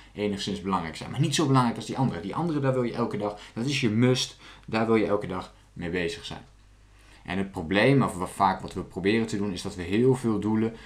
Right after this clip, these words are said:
heel veel taken tegelijk willen oppakken en willen uitvoeren. En ja, dat werkt juist averechts. Dat zorgt ervoor dat je niet de juiste focus hebt om je, eh, in de richting van je belangrijkste doel te blijven gaan. En om ook je plannen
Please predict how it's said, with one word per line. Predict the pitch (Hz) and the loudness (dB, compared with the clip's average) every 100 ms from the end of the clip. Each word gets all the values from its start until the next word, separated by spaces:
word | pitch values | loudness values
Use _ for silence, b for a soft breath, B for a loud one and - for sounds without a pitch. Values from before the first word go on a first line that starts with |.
| B | B
heel | B 104 120 | B 0 0
veel | 110 | -2
taken | 101 101 98 98 | -2 0 0 -2
tegelijk | - 92 92 92 98 | -8 -8 -2 0 0
willen | 95 92 90 87 - | 0 -2 -2 -8 -4
oppakken | 107 - 92 90 - | -4 0 -2 -2 -8
en | 92 | -6
willen | 87 87 | -6 -6
uitvoeren. | 92 101 98 - 95 92 | 0 0 0 -4 -6 -6
En | - 82 - - - | -8 -10 -12 -18 -14
ja, | 95 101 | -12 -8
dat | 107 | -2
werkt | 127 120 | 0 2
juist | 113 98 | 0 0
averechts. | 110 107 104 110 104 | 4 2 2 -4 -4
Dat | - 87 | -6 -4
zorgt | 104 98 | -2 -2
ervoor | 92 101 | -6 -8
dat | 92 | -6
je | 92 | -4
niet | 95 135 | -2 0
de | 135 | 0
juiste | 117 107 - | -2 -2 -4
focus | - 101 98 95 - | -4 -2 -2 -2 -6
hebt | 87 - B B B | -6 -8 B B B
om | - 92 | -6 -4
je, | 92 90 - | -4 -6 -10
eh, | 85 80 80 - | -8 -8 -8 -10
in | - 110 | -4 -2
de | |
richting | 107 101 95 | -2 -4 -4
van | 98 | -4
je | 92 | -2
belangrijkste | 92 90 85 - | -2 -4 -6 -8
doel | 85 87 | -8 -8
te | - 85 | -8 -4
blijven | 87 101 113 - | 4 4 4 0
gaan. | 95 95 B B | -4 -4 B B
En | 101 | 0
om | 110 | 2
ook | 117 | 2
je | 113 | 0
plannen | - - 151 139 104 131 | -2 4 4 4 0 -2